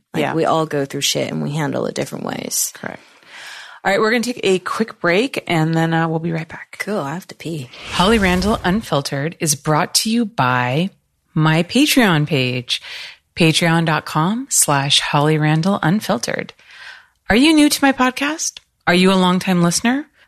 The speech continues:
Speaker 2: Either way, if you do enjoy this show, I want to remind you all that producing a podcast like this does cost money. But don't worry,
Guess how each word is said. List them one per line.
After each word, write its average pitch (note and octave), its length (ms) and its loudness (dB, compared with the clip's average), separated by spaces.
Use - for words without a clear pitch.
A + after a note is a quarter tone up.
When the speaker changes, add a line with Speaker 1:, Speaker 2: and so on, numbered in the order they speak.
Speaker 2:
Either G#3+ 260 4
way, D3 260 2
if E3 160 -4
you D#3 80 4
do G3 260 4
enjoy G3+ 300 4
this C#3+ 160 0
show, - 420 0
I F#3 60 4
want G#3+ 180 4
to - 80 -2
remind A3 260 4
you G3+ 140 -4
all D#3+ 240 4
that - 140 -2
producing F3 400 2
a G#3+ 60 2
podcast - 500 -4
like D#3 180 -2
this E3 240 0
does D3+ 500 -2
cost - 380 -4
money. - 320 -6
But D#3+ 100 2
don't B3 200 4
worry, B3 360 2